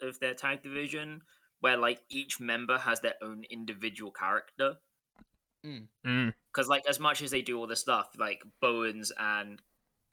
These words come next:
Speaker 1: Caster are still quite different.
Speaker 3: Mm.
Speaker 1: And they still let that kind of show a bit.
Speaker 2: Mm.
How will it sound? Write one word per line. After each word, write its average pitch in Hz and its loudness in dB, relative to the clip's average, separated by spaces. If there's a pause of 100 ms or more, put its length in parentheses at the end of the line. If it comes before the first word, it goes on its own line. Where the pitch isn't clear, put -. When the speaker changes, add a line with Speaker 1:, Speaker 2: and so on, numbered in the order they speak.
(100)
Speaker 1:
Caster 110 4
are 98 0
still 110 -2
quite - -2 (180)
different. 139 2 (760)
Speaker 3:
Mm. 131 6 (880)
Speaker 1:
And 135 4
they 131 4
still 156 2
let 131 2
that 131 6
kind 120 2
of 104 -6
show 117 4
a 135 2
bit. 156 0 (1300)
Speaker 2:
Mm. 92 -20